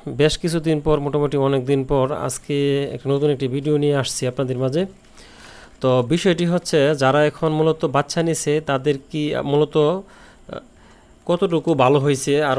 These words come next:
কতটুকু মন্দ হয়েছে, এখন যারা বাচ্চা নিছে ঈদের জন্য তাদের কি আসলে লাভ হবে না লস হবে, বিষয়টা এরকম।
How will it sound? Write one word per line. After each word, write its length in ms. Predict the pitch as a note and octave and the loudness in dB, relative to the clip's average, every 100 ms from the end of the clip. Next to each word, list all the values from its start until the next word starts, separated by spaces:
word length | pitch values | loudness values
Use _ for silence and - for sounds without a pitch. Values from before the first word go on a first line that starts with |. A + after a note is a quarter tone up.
| C3 | -2
কতটুকু 300 | D#3 C#3+ C3+ | -6 -2 0
মন্দ 280 | C3+ D#3 E3+ | 0 2 2
হয়েছে, 360 | C#3+ A#2+ - C3 | 0 -2 -4 -4
এখন 340 | C#3+ - D3+ | -4 -2 -2
যারা 180 | D3 C#3 | 0 -2
বাচ্চা 280 | C#3+ - E3 | -4 -2 -2
নিছে 260 | D#3 C#3 | 2 0
ঈদের 220 | D3 C3+ | 2 0
জন্য 240 | B2 B2 A#2+ | 0 -2 -2
তাদের 260 | C3 C3+ | -2 -2
কি 100 | C3 | -2
আসলে 240 | C#3+ C#3+ C3+ | -2 -2 0
লাভ 220 | B2 A#2+ | 0 0
হবে 240 | C#3 F3 | 0 2
না 100 | C#3+ | 2
লস 280 | A#2+ A2+ - | 2 0 -4
হবে, 100 | A2 | -6
বিষয়টা 300 | A#2+ - B2 | -6 -4 -2
এরকম। 320 | C3 C3+ - | 0 0 -4